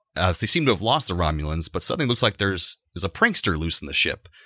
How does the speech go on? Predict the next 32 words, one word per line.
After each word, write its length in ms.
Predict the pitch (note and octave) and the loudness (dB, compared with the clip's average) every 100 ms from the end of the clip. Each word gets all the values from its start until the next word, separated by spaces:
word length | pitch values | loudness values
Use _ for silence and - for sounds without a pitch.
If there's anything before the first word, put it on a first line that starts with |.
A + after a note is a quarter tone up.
| - _ _ | -20 _ _
The 80 | E2 | -2
replicators 540 | A#2 B2 A#2+ A#2 G2+ | 0 0 0 2 4
are 80 | A2 | 4
acting 320 | A2 G#2 F2+ | 4 0 0
weird, 300 | F#2 F#2+ F2+ | 2 2 2
spoons 400 | - A#2 A#2 A2 | 0 2 4 4
are 60 | G2+ | 2
turning 240 | G#2 G#2 | 2 2
to 80 | F#2 | 2
rubber, 480 | D#2+ G2+ G2 G2+ E2+ | 2 2 2 2 0
and 160 | C#2+ - - _ _ | -2 -10 -20 _ _
someone 240 | - A2+ A2 | 0 4 4
even 180 | G2 G2 | 4 4
wrote, 220 | G2 - | 4 2
"Kirk 260 | - A#2+ A#2 | 0 2 2
is 80 | F#2+ | 0
a 80 | F2+ | 0
jerk," 400 | E2 G2+ F2 E2+ | 2 4 4 0
on 80 | |
the 60 | F2+ | 0
back 220 | E2+ F#2 | 2 2
of 40 | E2+ | 0
his 140 | E2+ | 0
uniform, 400 | F#2 E2 C#2+ D#2 | 2 0 -2 -2
which 120 | E2 | 0
I 80 | D#2+ | 0
loved. 360 | E2 F2 D#2+ D#2+ | 0 0 0 0
I 20 | |
thought 120 | D#2+ | -2
that 80 | D#2+ | -2
was 120 | D#2 | -2
hilarious. 840 | D2+ D#2 - D#3+ - - B2+ - | 0 0 2 0 0 -2 -2 -4